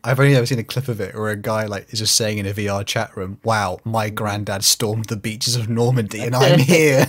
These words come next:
Speaker 1: <laughs> in V R chat." Oh, Christ.
Speaker 2: Well, in this time, him and Commander Dawnstone, uh, launched some really good Montclaw strikes. Montclaw is Farsight's favorite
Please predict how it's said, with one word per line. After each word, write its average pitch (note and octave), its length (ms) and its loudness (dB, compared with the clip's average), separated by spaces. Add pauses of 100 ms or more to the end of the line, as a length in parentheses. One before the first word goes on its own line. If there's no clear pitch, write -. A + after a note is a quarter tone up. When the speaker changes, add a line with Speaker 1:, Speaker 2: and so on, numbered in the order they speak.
Speaker 1:
<laughs> - 80 -6
in D3+ 220 4
V B2+ 240 -2
R A#2 200 0 (120)
chat." A2 340 -4 (920)
Oh, A2 300 -4
Christ. A2 720 -6 (540)
Speaker 2:
Well, B2+ 120 -10
in E3+ 140 -4
this F3+ 180 -2
time, E3 520 2 (520)
him D3+ 140 -2
and D3 100 0
Commander C#3 360 0
Dawnstone, B2 720 -2 (500)
uh, G2 380 -4
launched A#2+ 360 -2
some A2 280 -6
really B2 180 -4
good A#2+ 160 -2
Montclaw A#2 480 -4
strikes. A2+ 480 -4
Montclaw C3+ 580 2 (360)
is B2+ 160 -2
Farsight's C#3 480 2
favorite C#3 480 0